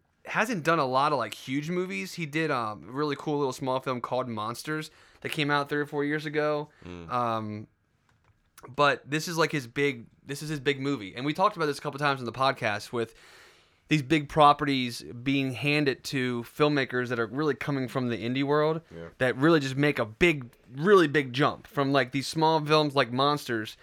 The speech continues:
Speaker 1: which was, which was well received critically and it did well for an independent film,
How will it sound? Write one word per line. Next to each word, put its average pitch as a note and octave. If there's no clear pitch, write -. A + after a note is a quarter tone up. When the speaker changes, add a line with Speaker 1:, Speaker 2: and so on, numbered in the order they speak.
Speaker 1:
which D#3+
was, D#3+
which D#3+
was D3+
well D3+
received D3+
critically C#3
and C3+
it C3
did D3
well C3
for B2
an A#2+
independent A#2
film, C3